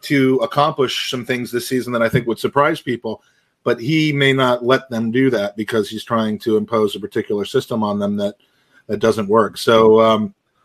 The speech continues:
you know, when we get tactically as, as, as specific as whether the high press should be played with these players or not, you know, that's where you start to lose me. When you start talking about actual football, I, I fall off the map. But, um,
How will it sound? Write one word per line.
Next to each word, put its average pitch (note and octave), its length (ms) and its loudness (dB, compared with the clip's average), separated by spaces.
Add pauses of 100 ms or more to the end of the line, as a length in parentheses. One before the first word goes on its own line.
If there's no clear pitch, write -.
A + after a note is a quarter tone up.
(360)
you B2+ 100 -4
know, G#2+ 160 0
when B2 220 2
we A#2 80 0
get C3+ 260 2
tactically C3 720 2
as, A2+ 320 -2 (500)
as, A2+ 480 0
as A2 320 2
specific - 800 -2
as A2 200 0
whether A#2 280 2
the G2+ 120 -2
high A2+ 200 2
press C3 260 0
should C3 200 -2
be A#2+ 100 -4
played B2 240 0
with A#2 100 0
these A2+ 120 -4
players A2+ 260 2
or A2+ 80 0
not, A2 280 -2 (440)
you A2+ 120 -2
know, A2 80 2
that's A#2+ 240 0
where B2 120 4
you A2+ 80 0
start A#2 260 0
to A2+ 80 0
lose A2 260 2
me. G#2+ 120 0
When G#2+ 120 0
you A2+ 60 -2
start D#3 240 0
talking D#3 240 0
about C3 320 0
actual A#2+ 440 0
football, C3+ 640 2 (380)
I, A#2 320 2
I A2+ 80 0
fall A#2+ 260 4
off A2+ 180 2
the G#2+ 80 -6
map. A#2 320 0
But, A2+ 260 0 (880)
um, A2 360 0